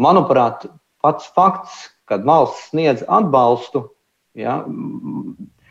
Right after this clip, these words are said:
rada cilvēkiem tādu kā drošības pilveni, ja, ka viņiem nav nepieciešams iet uz, uh, darbu nelegāli, aiz, aiz muguras veikt attiecīgos, sniegt pakalpojumus un, un riskēt ar, gan ar savu veselību, gan ar,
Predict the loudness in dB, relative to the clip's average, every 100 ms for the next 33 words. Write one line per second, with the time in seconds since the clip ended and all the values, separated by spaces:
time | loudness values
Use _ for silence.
0 | _ 2 4 4 4 4 4 2 0 2
1 | 2 2 2 4 2 2 -4 -6 0 2
2 | 4 2 0 -2 0 2 4 4 4 4
3 | 2 2 0 2 -2 0 -4 -6 -2 2
4 | 2 2 -6 _ _ _ -2 2 2 2
5 | 2 2 2 4 4 4 4 2 2 2
6 | 4 4 4 2 4 4 2 2 0 -2
7 | -6 -4 -2 0 2 2 0 -2 0 2
8 | 2 0 0 0 0 0 0 -2 -6 -4
9 | -2 0 0 4 2 4 2 2 0 -4
10 | -4 -4 -10 -20 _ 2 4 2 2 2
11 | 2 2 0 0 -8 -20 _ 0 2 2
12 | 4 4 6 4 2 2 4 2 2 -2
13 | 2 2